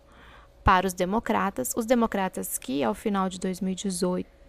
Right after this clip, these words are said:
dois mil e dezenove, começo de dois mil e vinte, estavam bastante divididos internamente com relação a essas eleições. Houve momentos em que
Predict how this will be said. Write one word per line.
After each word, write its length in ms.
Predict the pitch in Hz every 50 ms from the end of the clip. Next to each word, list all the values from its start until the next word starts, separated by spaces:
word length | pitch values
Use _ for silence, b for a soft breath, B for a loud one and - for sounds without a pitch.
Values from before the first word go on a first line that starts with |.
| - - - -
dois 180 | - 185 190 185
mil 100 | 196 208
e 40 |
dezenove, 580 | 190 185 208 202 190 185 180 175 185 185 - -
começo 360 | - - 202 202 202 208 -
de 80 | - 208
dois 120 | 202 185
mil 120 | 190 196 196
e 40 |
vinte, 460 | 180 180 180 180 196 - - - - B B B B B B B B B B
estavam 460 | 220 196 - - 214 196 185 185 185
bastante 420 | 185 202 190 - - 226 233 - 226
divididos 880 | 208 240 247 240 294 277 208 175 - - 214 269 330 330 294 226 190
internamente 800 | 196 190 185 - 202 190 196 185 185 185 185 180 180 196 208 - -
com 120 | - 208
relação 420 | 180 190 185 185 180 - - 196 180
a 60 | 180
essas 260 | 175 - 185 170 175
eleições. 1040 | 185 175 180 170 165 - - - 180 175 185 202 214 226 240 233 - - - - B B B B B B B B B
Houve 300 | - 208 233 233 220 233
momentos 800 | 220 214 208 196 190 190 196 208 233 254 247 - 226 202 185 -
em 180 | 196 190 190 190
que 220 | - - 202 -